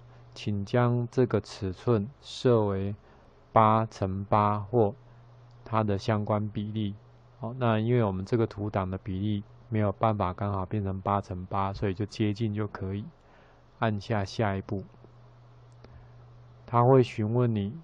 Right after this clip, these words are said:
要跟目前画面上已经有的影格是否要合并，还是要做取代，我们就直接用取代的就可以。确定，这样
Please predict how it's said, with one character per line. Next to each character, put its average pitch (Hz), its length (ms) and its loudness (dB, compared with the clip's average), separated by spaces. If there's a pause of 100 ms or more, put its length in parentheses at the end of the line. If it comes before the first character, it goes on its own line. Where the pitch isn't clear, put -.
要 113 320 4 (260)
跟 117 200 2
目 139 440 4
前 95 520 -4 (1160)
画 131 180 8
面 120 240 4
上 110 300 0
已 104 100 -6
经 113 260 -4
有 95 260 -2
的 98 280 -4 (340)
影 101 200 -2
格 95 420 -2
是 - 220 -4
否 101 220 -2
要 110 340 0 (560)
合 101 140 0
并， 117 300 2 (140)
还 98 180 -6
是 117 120 -2
要 113 140 2
做 107 220 0
取 - 260 -10
代， 113 260 0
我 117 80 -6
们 95 140 -4
就 113 160 0
直 101 160 -8
接 107 100 -2
用 110 160 0
取 120 240 -10
代 110 240 0
的 98 100 -4
就 107 160 -6
可 95 280 -8
以。 98 100 -6 (1700)
确 - 200 -4
定， 104 240 -6 (1040)
这 - 120 0
样 113 240 4